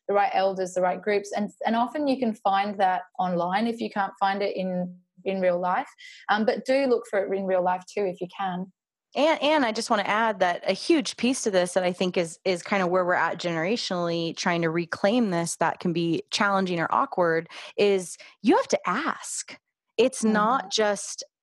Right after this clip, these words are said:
Speaker 2: available. It's not just, you know, people aren't knocking down your door because we're coming out of this space where it's really private and no one wants to bother you and,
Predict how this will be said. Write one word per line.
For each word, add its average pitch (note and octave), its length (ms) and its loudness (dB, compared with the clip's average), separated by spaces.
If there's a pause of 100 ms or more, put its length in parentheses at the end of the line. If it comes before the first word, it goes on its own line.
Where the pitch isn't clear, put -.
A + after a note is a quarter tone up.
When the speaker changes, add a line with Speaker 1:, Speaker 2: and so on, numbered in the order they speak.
(100)
Speaker 2:
available. F#3 840 0
It's - 220 -2
not G#3+ 320 0
just, G3+ 260 0
you G3+ 80 -4
know, F#3+ 80 -2
people A3 400 0
aren't G#3 320 2
knocking E3+ 380 0
down E3 260 0
your D#3+ 140 -4
door D#3+ 280 0
because E3 340 -4
we're F3 140 0
coming G#3+ 360 0
out F3+ 180 0
of E3+ 120 -4
this F3 180 -4
space F3 480 -6
where D#3+ 260 0 (260)
it's F#3+ 220 -2
really E3 220 -2
private C4+ 840 0
and G3+ 140 -2
no F#3 80 -2
one F3+ 120 -2
wants E3+ 180 -4
to F3+ 80 -4
bother C4+ 500 2
you A#3+ 520 -2
and, F3 360 -4